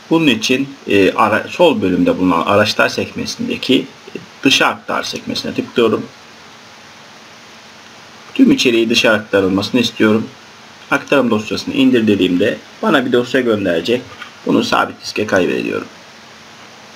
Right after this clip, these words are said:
X M, X M L dosyasında kaydımı yaptım. Şimdi çalışmasını direkt silmeden de deneyebiliriz. Mesela sayfalarıma geliyorum. Gerçi sayfalarda bir tane ekli ama tüm yazılar diyelim.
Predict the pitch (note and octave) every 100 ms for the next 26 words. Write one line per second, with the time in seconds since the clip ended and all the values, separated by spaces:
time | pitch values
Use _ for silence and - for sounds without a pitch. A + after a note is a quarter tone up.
0 | - - - - C3 - A2+ G#2+ - A#2
1 | - A#2 F2+ C#2 - F2 - E2+ F2 F2+
2 | A2 C3 - - - - - - - G#2
3 | D#2 - - - - - - - G3 D#3
4 | E3+ A3 - - - F#3 D3+ E3 C#3+ C#3+
5 | C#3+ D3+ C3+ C#3 C3 C3 C#3 C3+ C3 A#2+
6 | G#2+ F2+ E2+ D#2+ D#2 F#2+ A#2 - C#3+ -
7 | F#2+ G#2 A#2+ - - - D3 C#3+ C#3+ A#2+
8 | G#2 G2 G2+ F2+ F2 F#2+ - - - -
9 | - - - - - - - - - -
10 | - A2+ F#2 G#2 - - E2+ - - B2
11 | A#2 - - - - - - - - -
12 | - - - - - - - - - -
13 | - - - - - F2+ - D#2 D#2+ D#2+
14 | E2 A2